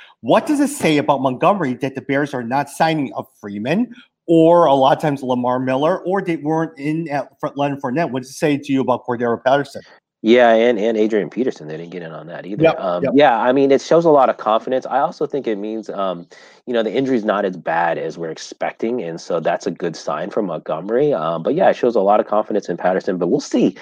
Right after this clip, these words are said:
Speaker 2: You know, I'm, um, the line really needs to play well this year for Chicago.
Speaker 1: Mm.
Speaker 2: Um, that run game has to protect Mitch Trubisky and get him the time.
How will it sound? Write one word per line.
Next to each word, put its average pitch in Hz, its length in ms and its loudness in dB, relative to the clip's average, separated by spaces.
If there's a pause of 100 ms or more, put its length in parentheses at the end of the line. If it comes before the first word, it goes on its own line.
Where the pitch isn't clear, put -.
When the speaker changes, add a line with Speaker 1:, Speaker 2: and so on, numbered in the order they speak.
(260)
Speaker 2:
You 120 80 2
know, 120 140 6
I'm, 117 400 2
um, 110 340 4 (380)
the 113 80 -2
line 131 480 0
really 131 320 2
needs 120 340 -2
to 107 140 -4
play 104 380 0
well 95 340 0
this 104 260 -6
year 101 220 -2
for 90 240 -8
Chicago. 95 800 -4 (240)
Speaker 1:
Mm. - 100 -10
Speaker 2:
Um, 82 320 -4
that 92 220 0
run 95 360 -4
game 98 340 -6
has - 400 -8
to 98 100 -10
protect - 580 -8
Mitch 98 320 -8
Trubisky 92 560 -6
and 87 140 -8
get 87 120 -2
him 92 140 -6
the 87 100 -8
time. 87 460 -4